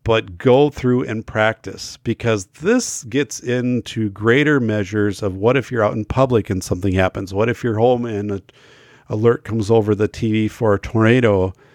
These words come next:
Um, you know, you also want to be able to transfer, just like the research said, across environments, that you're not freezing,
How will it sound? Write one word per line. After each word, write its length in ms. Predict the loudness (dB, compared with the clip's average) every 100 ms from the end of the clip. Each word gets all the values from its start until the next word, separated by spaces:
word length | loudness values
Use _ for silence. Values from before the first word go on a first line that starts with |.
| _ _ _ -8
Um, 520 | -4 -2 -2 -6 -12 _ _ -20 _ -8
you 100 | -2
know, 320 | 0 0 -2 -10 _ _
you 180 | -6 -6
also 540 | -2 2 2 2 0
want 400 | 0 2 0 0 -4
to 300 | -6 -6 -6 _ _ _ _ _ _ _ _ _ -6
be 160 | -2 2
able 340 | 4 4 2
to 320 | 0 0 0
transfer, 580 | 0 0 2 2 0 -4
just 220 | -4 -2
like 100 | -2
the 80 | 0
research 460 | 0 0 -2 -6 -4
said, 180 | -4 -4
across 480 | -2 0 0 -2
environments, 720 | -6 -2 0 0 0 -2 -4 -6
that 180 | -6
you're 120 | -4 -2
not 260 | -2 -4
freezing, 600 | -4 0 0 -2 -8 -12